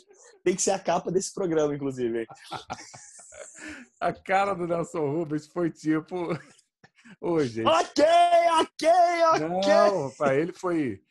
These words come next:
Speaker 2: dá pra ver na <laughs> cara dele que é tipo, "Aí foi longe demais, galera." Eu acho
Speaker 1: <laughs> Foi nesse momento que por um segundo ele falou assim,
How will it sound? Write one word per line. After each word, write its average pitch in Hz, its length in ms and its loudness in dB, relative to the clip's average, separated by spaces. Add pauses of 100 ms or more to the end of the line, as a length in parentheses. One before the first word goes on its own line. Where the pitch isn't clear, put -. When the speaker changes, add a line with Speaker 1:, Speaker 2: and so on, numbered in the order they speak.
(180)
Speaker 2:
dá 139 200 -2
pra 165 220 -4
ver 143 180 -4
na 147 80 -2
<laughs> - 300 -14
cara 156 260 -2
dele 131 280 -4
que 143 100 -10
é 123 60 -8
tipo, 127 520 -6 (500)
"Aí 120 320 -4
foi 139 220 -6
longe 113 360 -6
demais, 92 520 -10
galera." 95 520 -10
Eu 127 120 -8
acho - 360 -6 (200)
Speaker 1:
<laughs> - 1200 -6
Foi 190 160 0
nesse 196 260 0
momento 175 320 -6
que 185 80 -20
por 165 200 -8
um 175 40 -6
segundo 156 280 -12
ele 160 120 -10
falou 160 160 -8
assim, 117 260 -8